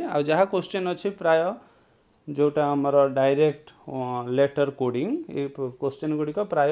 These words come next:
ଏଇ ସିମିଲାର, ଏଇ କନସେପ୍ଟରେ ଆସିବ, ଏଇ ଭଳିଆ ଟାଇପ୍ସର କୋଶ୍ଚିନ୍ ଆସିପାରେ। ଆଉ ଆ ପରେ ନମ୍ବର ସିଷ୍ଟମର, ନମ୍ବରିଂରେ କିଛି କୋଡିଂ ଆସେ, ସେଗୁଡ଼ାକୁ ଆମେ ଆଉ ଗୋଟେ ନେକ୍ସଟ ଭିଡ଼ିଓରେ ଡିସ୍କସନ୍ କରିବା। ଆଉ ଏଇ ପି ଡି ଏଫ୍ ଟା, ଏଇ କୋଡିଂ ଡିକୋଡିଂ ସରିଲା ପରେ ମୁଁ ଗ୍ରୁପରେ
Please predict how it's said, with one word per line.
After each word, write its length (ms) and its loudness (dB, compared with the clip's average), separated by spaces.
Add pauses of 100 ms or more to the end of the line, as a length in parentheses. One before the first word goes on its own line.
ଏଇ 100 0
ସିମିଲାର, 460 -2
ଏଇ 140 -2
କନସେପ୍ଟରେ 540 -6
ଆସିବ, 360 -4
ଏଇ 120 0
ଭଳିଆ 280 -4
ଟାଇପ୍ସର 440 -4
କୋଶ୍ଚିନ୍ 420 -8
ଆସିପାରେ। 480 -8 (640)
ଆଉ 460 0
ଆ 160 0
ପରେ 320 0
ନମ୍ବର 360 0
ସିଷ୍ଟମର, 840 -2
ନମ୍ବରିଂରେ 640 2
କିଛି 240 -4
କୋଡିଂ 400 0
ଆସେ, 360 -2 (500)
ସେଗୁଡ଼ାକୁ 460 0
ଆମେ 200 -2
ଆଉ 240 0
ଗୋଟେ 380 -4 (800)
ନେକ୍ସଟ 360 -2
ଭିଡ଼ିଓରେ 460 0
ଡିସ୍କସନ୍ 640 -6
କରିବା। 380 -8 (500)
ଆଉ 220 -2
ଏଇ 180 2 (200)
ପି 100 0
ଡି 120 -2
ଏଫ୍ 220 0
ଟା, 120 2
ଏଇ 180 2
କୋଡିଂ 380 2
ଡିକୋଡିଂ 380 -2
ସରିଲା 320 -2
ପରେ 200 -2
ମୁଁ 180 2
ଗ୍ରୁପରେ 440 -6